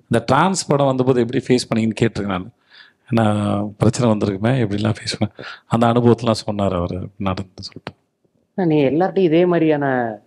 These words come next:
Speaker 2: ஒரு கேள்வி தான் கேட்குற மாதிரி இருக்கேன். இப்போ ஷாருக் கான் சார்கிட்டயுமே இந்த mental health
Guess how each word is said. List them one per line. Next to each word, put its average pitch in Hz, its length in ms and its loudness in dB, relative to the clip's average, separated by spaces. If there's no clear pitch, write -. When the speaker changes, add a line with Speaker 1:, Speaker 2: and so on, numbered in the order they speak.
Speaker 2:
ஒரு 117 380 0
கேள்வி 139 240 0
தான் 135 180 2
கேட்குற 117 460 -4
மாதிரி 120 160 0
இருக்கேன். 107 260 -4
இப்போ 107 200 -6
ஷாருக் 135 240 0
கான் 139 140 -6
சார்கிட்டயுமே 139 600 -2
இந்த 127 220 0
mental 147 200 0
health 143 240 -2